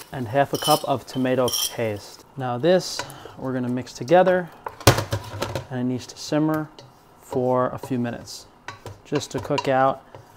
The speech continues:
any raw tomato flavor that might be left. While the tomato sauce is simmering, we are going to add one pound of pasta to our boiling water,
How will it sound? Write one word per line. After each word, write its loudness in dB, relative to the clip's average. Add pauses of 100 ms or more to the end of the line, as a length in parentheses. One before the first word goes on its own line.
(240)
any 0
raw 4
tomato -4
flavor -2
that -4
might -6
be -8
left. -10
While 10
the 8
tomato 6
sauce 0
is -6
simmering, -2
we 0
are 8
going 4
to -2
add 2
one 0
pound -2
of -6
pasta 0 (1160)
to 0
our 4
boiling 2
water, 4